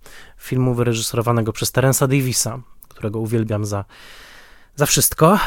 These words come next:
E, Świat zabawy, The House of Mirth. E, film mało znany w Polsce, z, nie zawaham się powiedzieć, najlepszą kobiecą rolą, e, chyba, mm, tego, tego stulecia,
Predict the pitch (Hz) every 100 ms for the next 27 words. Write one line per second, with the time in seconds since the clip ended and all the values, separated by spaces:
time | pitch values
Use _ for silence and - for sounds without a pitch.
0 | - - - 139 135 135 135 127 - -
1 | - - - 190 143 139 113 107 131 -
2 | 135 - 147 135 127 110 123 107 104 -
3 | - - - - - - - 139 - -
4 | - - 214 208 175 165 185 170 165 165
5 | - - 165 156 - - 185 196 - -
6 | 127 131 139 165 165 160 - - - 165
7 | 170 175 160 156 156 - 151 147 147 -
8 | - 147 143 143 151 - 143 139 135 -
9 | 135 135 - 127 123 113 107 127 - -
10 | - - - 117 110 127 117 117 113 110
11 | 113 - 123 120 123 131 127 123 123 120
12 | - 131 120 117 113 123 120 - 123 117
13 | - 113